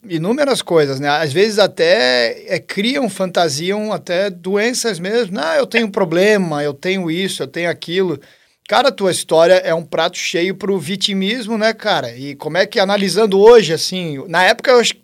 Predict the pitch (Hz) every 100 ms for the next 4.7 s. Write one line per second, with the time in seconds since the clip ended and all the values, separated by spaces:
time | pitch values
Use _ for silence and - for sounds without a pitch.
0 | _ 208 214 208 226 185 - 156 185 180
1 | 139 175 190 165 185 185 160 - - 185
2 | 175 151 170 165 160 156 165 151 - 165
3 | 185 220 240 247 233 240 220 226 262 214
4 | 160 185 208 - 208 185 175